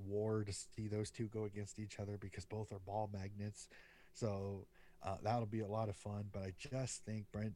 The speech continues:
uh, Gawn in the mi-, in, in the center, in the center with the ruck taps, I think it's going to give his midfielders a lot of, of, of give. And the potential of Ben Brown being back this round could be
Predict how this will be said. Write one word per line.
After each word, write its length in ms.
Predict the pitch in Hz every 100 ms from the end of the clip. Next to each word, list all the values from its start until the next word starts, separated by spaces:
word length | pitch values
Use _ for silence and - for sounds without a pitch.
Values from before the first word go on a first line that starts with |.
| -
uh, 60 | 104 98 - - - - - - -
Gawn 360 | 120 127 131 127
in 100 | 120
the 80 |
mi-, 160 | 113 113 -
in, 180 | 113 107
in 140 | 110
the 80 | 104
center, 560 | 98 120 117 113 107 110
in 80 | 107
the 80 | 107
center 400 | 98 113 110 107 -
with 140 | 107
the 80 | 107
ruck 240 | 101 107 -
taps, 340 | - 107 101 95
I 40 |
think 180 | 90 107
it's 140 | 104
going 220 | - 110 104
to 60 |
give 260 | 92 110 113
his 200 | 92 101
midfielders 680 | 104 104 - 107 104 101 98
a 40 | 90
lot 320 | 95 107 107
of, 160 | 101 92
of, 160 | 98 92 90 -
of 200 | 98 92
give. 360 | 110 117 113 - - - - - -
And 160 | 104
the 40 | 92
potential 720 | 92 - - 131 - 131 113
of 180 | 110 92
Ben 220 | 110 123
Brown 340 | 117 110 110 107
being 220 | 110 104
back 300 | 98 104 101
this 220 | - 104 98
round 300 | 101 101 98 -
could 160 | 107
be 140 | 95